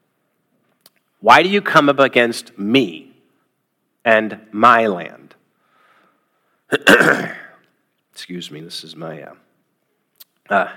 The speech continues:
congestion playing tricks on me right now. And what we begin to see here is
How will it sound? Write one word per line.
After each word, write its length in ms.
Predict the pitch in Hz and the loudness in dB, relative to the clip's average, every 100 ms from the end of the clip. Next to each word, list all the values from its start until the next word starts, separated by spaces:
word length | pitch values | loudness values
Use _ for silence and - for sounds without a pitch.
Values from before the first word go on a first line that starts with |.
| - _ - - _ _ | -20 _ -20 -20 _ _
congestion 580 | 113 131 151 - 92 98 | -2 2 2 -2 -10 -12
playing 380 | - 107 98 92 | -6 -4 -4 -6
tricks 280 | - - | -6 -8
on 160 | 82 85 | -14 -18
me 100 | 85 | -16
right 180 | 85 82 | -16 -18
now. 160 | 85 87 _ _ _ _ _ _ _ _ _ _ _ _ _ - | -20 -20 _ _ _ _ _ _ _ _ _ _ _ _ _ -4
And 100 | 123 | 2
what 140 | 185 | 4
we 100 | 190 | 4
begin 400 | 160 135 151 202 | 2 2 2 2
to 120 | 196 | -2
see 300 | 175 - 123 | -4 -4 -4
here 400 | 110 127 90 90 - | -4 -8 -8 -8 -2
is 320 | 101 95 - | -4 -4 -10